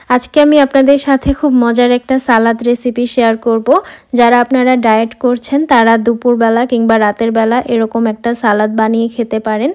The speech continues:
খেতেও কি-, যেমন ভালো লাগে, তেমন কিন্তু আমাদের শরীরের জন্য এটা খুব উপকারী।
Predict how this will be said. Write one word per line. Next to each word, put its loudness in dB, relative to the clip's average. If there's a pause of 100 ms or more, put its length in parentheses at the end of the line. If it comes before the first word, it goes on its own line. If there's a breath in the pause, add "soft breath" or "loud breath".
(320 loud breath)
খেতেও 2
কি-, -6
যেমন 4
ভালো 6
লাগে, 2
তেমন 0
কিন্তু -2
আমাদের -2
শরীরের -2
জন্য -4
এটা -4
খুব -8
উপকারী। -8